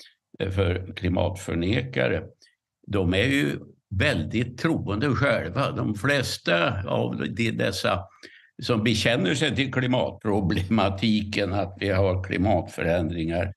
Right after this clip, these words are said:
de saknar överhuvudtaget grundläggande kunskaper för att ens kunna förstå problematiken. Så, eh, i själva verket har vi här troende som tror att jorden kommer att gå under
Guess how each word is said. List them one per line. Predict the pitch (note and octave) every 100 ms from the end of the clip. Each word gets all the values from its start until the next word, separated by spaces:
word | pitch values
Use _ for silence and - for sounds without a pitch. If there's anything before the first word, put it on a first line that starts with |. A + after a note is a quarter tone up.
| -
de | G#2 G2
saknar | - F#2+ F#2 - G2
överhuvudtaget | G2 G2 F#2+ G2+ A2+ E2+ F2+ F#2+ G#2+ E2+ D#2+ F2
grundläggande | F#2+ F#2 G#2 F2+ D#2 F#2 F2 F2 F2 F2 F2
kunskaper | - G2+ - - F2 D2+ D#2+ - F2
för | F2+ F2
att | F2 E2+
ens | D#2+ D2 -
kunna | D#2 D2 C#2+
förstå | - - G2 - -
problematiken. | - A2+ - A2 - - C#2 - - - - - -
Så, | -
eh, | A2 A2 - A2+ G2 - - - -
i | B2 A#2+
själva | - G#2+ A2
verket | B2+ G#2+ G#2+ D#2+ -
har | A2 F#2+
vi | C#3
här | C3 A#2 F#2 F#2+ - - -
troende | D#3+ D#3+ G2 F#2+ F2 G2+ D3 F#2 -
som | - C3 C3
tror | C3 C#3+ E3 C#3 A#2
att | B2 A2+ - -
jorden | A#2 A#2+ G#2+ G#2 A2 G2+ F#2 - - -
kommer | A#2+ A2 A2
att | A2 G2
gå | G#2 A2 A#2+
under | A#2+ F#2+ F#2 G2+ F#2